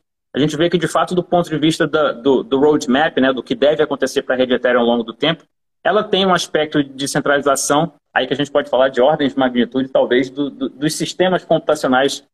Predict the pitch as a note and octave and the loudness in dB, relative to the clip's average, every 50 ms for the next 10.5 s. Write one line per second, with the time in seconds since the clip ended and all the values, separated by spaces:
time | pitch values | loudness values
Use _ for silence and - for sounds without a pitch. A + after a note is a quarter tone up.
0 | _ _ _ _ - C#3 B2+ A#2+ C#3+ C#3 - - C#3+ C#3 - D3 C#3+ - - D#3+ | _ _ _ _ -2 0 0 2 0 0 0 -2 -2 0 0 -2 -2 -2 0 0
1 | C3+ B2 A#2+ A2+ G#2 G2+ - _ _ _ _ _ - B2 C3 C3+ C3+ B2 - A#2 | 2 2 2 2 0 -4 -8 _ _ _ _ _ -2 0 2 2 2 2 2 2
2 | B2+ C#3 D3 C3+ A#2+ - D3 D3+ D3+ - - C#3+ - - - E3 D#3+ - C#3+ G#2+ | 2 4 4 2 2 2 0 -2 -2 -2 -2 -4 -2 -2 -2 -4 -2 -4 -4 0
3 | C3 C#3 D3+ D3 D3 C3+ B2+ A#2+ C3 C3 - - _ - C3+ C3+ C3+ - - B2 | 2 2 2 2 2 0 2 2 0 0 -2 -4 _ -2 -2 -2 -2 -2 -2 -2
4 | G#2+ - - A#2+ C3 B2+ - C3 C3 - - B2+ - - D3 E3+ E3+ E3 - C#3+ | -2 -2 -2 -2 -2 0 0 -2 -2 -2 -4 -6 -2 0 0 0 0 0 -2 -2
5 | C#3 - C#3 C3 B2 A#2+ A2 A#2+ B2+ B2 A2+ - - A2 G2 - _ _ - D#3 | -2 0 0 0 2 4 4 4 2 2 -2 -2 -4 -4 -4 -4 _ _ 0 2
6 | D3 C3 A#2 A#2 C3+ E3+ F3+ E3+ C3 A#2+ G#2+ A2+ - - C3 B2+ - C3 A#2+ G#2+ | 2 4 4 4 4 4 4 2 2 0 -2 -2 -2 0 -2 0 0 -2 -2 0
7 | A#2 B2 B2 - - A#2 C3 D#3+ E3+ - _ _ _ _ _ _ _ - B2+ C3+ | 0 -2 -2 -2 -2 0 0 0 -2 -4 _ _ _ _ _ _ _ -4 -2 0
8 | D3 D3 D3+ D3+ D3 - D3+ C3 - - C3+ C#3 D3 D3 C#3+ C3 C#3+ D3 C#3+ - | 2 2 2 2 2 0 0 -2 0 2 2 2 4 2 0 0 -2 -2 -2 -2
9 | - - - B2 C3 C#3+ D3 B2+ - - _ _ _ _ _ _ - C3 B2+ A#2 | -4 0 0 2 2 4 2 0 -2 -8 _ _ _ _ _ _ 0 0 0 0
10 | - A#2+ A#2+ C3 B2+ - D3 C3 - - | 2 0 0 0 0 2 2 2 0 -2